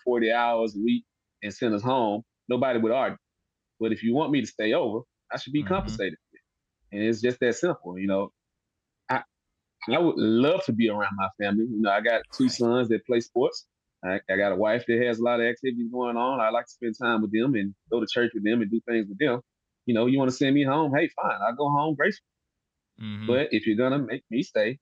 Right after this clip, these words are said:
Speaker 1: again, I should be compensated. It's that simple. And, and, and, you know, even at other places that don't have af-, overtime after eight, there's something else, you know, for example, uh, premium pay on weekends. We don't have that.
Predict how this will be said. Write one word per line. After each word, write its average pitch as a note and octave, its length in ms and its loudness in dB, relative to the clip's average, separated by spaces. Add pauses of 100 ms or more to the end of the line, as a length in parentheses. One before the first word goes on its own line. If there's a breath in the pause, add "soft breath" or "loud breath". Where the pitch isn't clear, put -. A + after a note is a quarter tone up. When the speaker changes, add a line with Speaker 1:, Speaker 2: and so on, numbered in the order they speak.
Speaker 1:
again, A#2+ 340 0 (920)
I G2 80 -2
should D3 180 -2
be C3 140 2
compensated. D3+ 540 -2 (240)
It's - 120 -20
that C3+ 140 2
simple. F3+ 240 0 (560)
And, A2+ 180 2
and, A2+ 220 2
and, C3 120 4
you C#3+ 80 4
know, A#2 200 2
even D#3 400 0 (720)
at A#2+ 100 2
other E3 180 2
places A2+ 480 0
that A2 220 -2
don't D#3+ 220 -2
have G#2+ 220 -2
af-, G#2 180 0 (220)
overtime G#2+ 420 -6
after G#2 320 -6
eight, A#2 140 0 (380)
there's F3 260 0
something D3+ 360 0
else, C#3+ 360 -2 (260)
you B2 100 -4
know, A#2 280 0 (180)
for B2+ 100 0
example, A2+ 760 0
uh, - 40 -8 (500)
premium B2 320 2
pay A#2+ 180 0
on A2+ 160 2
weekends. G2 460 -4
We F#2+ 80 -8
don't G#2+ 200 -4
have A#2 160 0 (100)
that. C#3+ 140 2